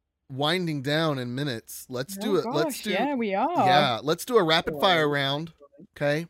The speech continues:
Speaker 1: These are questions from podcast suggestions, again, on the Afterlife Discord, which you can reach by going to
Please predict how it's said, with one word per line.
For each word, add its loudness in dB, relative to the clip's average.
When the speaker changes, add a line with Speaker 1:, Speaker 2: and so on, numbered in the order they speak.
Speaker 1:
These -4
are 0
questions -2
from 0
podcast -2
suggestions, -8
again, -6
on -8
the -6
Afterlife -10
Discord, -14
which -14
you -16
can -12
reach -12
by -10
going -10
to -10